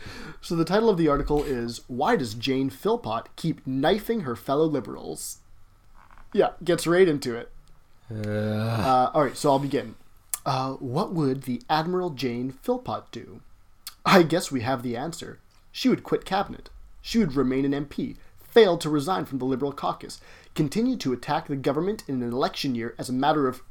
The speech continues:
Speaker 1: principle, in square, scare quotes, and say in explicit terms that her fellow Liberal M Ps care more about re-election than conscience.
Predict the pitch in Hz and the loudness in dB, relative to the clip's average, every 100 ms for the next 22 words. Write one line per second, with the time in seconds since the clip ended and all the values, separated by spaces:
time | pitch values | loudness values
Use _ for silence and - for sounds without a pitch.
0 | - - 208 208 - - 110 - 127 110 | -16 2 4 4 0 -4 -8 -10 -12 -12
1 | - 110 - - - - 110 - 123 151 | -10 -12 -14 -18 -10 -6 -6 -4 -6 -6
2 | - - - - - - 160 143 175 190 | -8 -16 -18 -20 -20 -4 -2 0 2 2
3 | - 143 127 - 185 180 - - 147 131 | 0 -4 -4 -6 -4 -6 -6 -2 0 0
4 | 135 110 123 - 139 135 135 139 127 135 | -4 -6 -6 -2 0 0 0 -2 -4 -8
5 | - 196 208 - 123 131 160 147 113 127 | -6 -6 -6 -6 -4 0 2 2 -2 0
6 | 165 156 147 - 190 190 139 175 - 123 | 2 2 -2 -4 -4 -4 -4 -4 -4 -6
7 | 110 104 - - - | -6 -10 -14 -16 -18